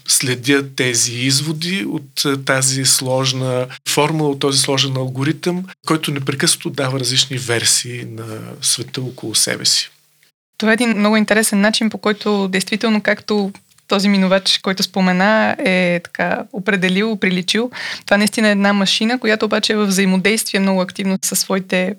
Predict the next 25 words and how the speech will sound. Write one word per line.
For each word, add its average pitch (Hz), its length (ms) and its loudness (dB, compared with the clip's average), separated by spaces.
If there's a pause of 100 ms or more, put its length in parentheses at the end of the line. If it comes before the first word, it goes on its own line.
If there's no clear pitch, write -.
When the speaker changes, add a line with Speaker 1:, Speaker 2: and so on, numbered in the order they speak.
(160)
Speaker 2:
наблюдатели, 202 680 2
с - 160 -2
хората 190 320 2
наоколо. 190 340 2
Това 190 180 2
е 190 140 2
много 180 220 2
любопитна 180 560 2
перспектива 233 720 2
и 220 80 0
всъщност, - 600 -4
а, 220 300 4 (220)
интересно 220 420 2
ми 262 100 4
е 240 40 2
да 240 60 2
ни 214 120 4
разкажеш 226 360 0
повече 233 360 2
за 185 100 2
твоята 226 420 0
причина 202 400 2
да 185 80 2
осъществиш 180 600 -2
проекта. 175 400 -2